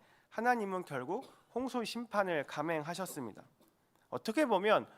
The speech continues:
어쩔 수 없는 조치였던 것이죠. 어찌 보면 하나님은 계속해서 희망을 품고 계시다가, 참고 계시다가 더 이상은 안 되겠다 싶어서 심판하신 것입니다. 그리고 하나님께서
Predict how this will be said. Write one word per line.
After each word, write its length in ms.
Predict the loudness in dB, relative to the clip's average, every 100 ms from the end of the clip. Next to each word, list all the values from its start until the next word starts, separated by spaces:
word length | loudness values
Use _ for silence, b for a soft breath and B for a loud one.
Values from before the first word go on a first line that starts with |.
| B
어쩔 440 | 0 0 4 4 4
수 180 | 6 6
없는 420 | 6 4 0 -2
조치였던 600 | -8 -2 0 0 0 0
것이죠. 360 | -2 -6 -12 -18 _ _ _ _ _
어찌 300 | -8 -4 0
보면 480 | 2 4 4 2 0 B B
하나님은 460 | -2 2 2 2 -2
계속해서 580 | -4 -8 -4 0 2 2
희망을 540 | 2 4 4 4 0
품고 420 | -2 -8 -4 -4
계시다가, 560 | -4 -4 -2 -2 -2 -8 b b _
참고 420 | -2 0 0 -2
계시다가 680 | -2 -4 0 2 6 4 2 B B B
더 180 | -6 -2
이상은 360 | 0 2 4 4
안 160 | 4
되겠다 400 | 2 -4 0 0
싶어서 580 | 0 -2 -2 0 0 -2 b -16
심판하신 640 | -10 -8 -4 -2 -2 -2
것입니다. 480 | -2 -2 -4 -10 -14 -20 _ _ _ b b b b b
그리고 420 | -4 -2 2 2
하나님께서 760 | 2 2 2 2 -2 0 0